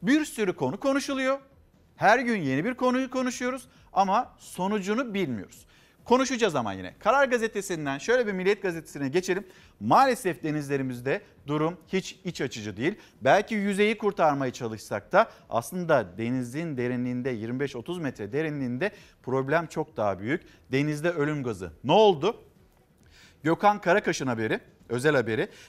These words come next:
Deniz salyası felaketine çözüm için Marmara'ya açılan uzmanlar Çınarcık Çukuru'nun yedi yüz elli metresinde ölümcül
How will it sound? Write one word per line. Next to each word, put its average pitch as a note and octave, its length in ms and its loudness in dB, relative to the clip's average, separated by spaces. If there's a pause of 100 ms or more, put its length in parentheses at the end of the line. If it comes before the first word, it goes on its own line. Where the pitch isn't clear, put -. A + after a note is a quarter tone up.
(140)
Deniz A3 240 2
salyası A3 720 0
felaketine E3 720 2
çözüm E3 420 -4 (100)
için F3 360 -6
Marmara'ya F3 580 2
açılan E3+ 320 -2
uzmanlar D3 580 0 (280)
Çınarcık G#3 580 0
Çukuru'nun G#3 520 0 (220)
yedi E3+ 260 0
yüz G3 200 -2
elli G3 220 2
metresinde F#3 840 -2 (480)
ölümcül A3 580 2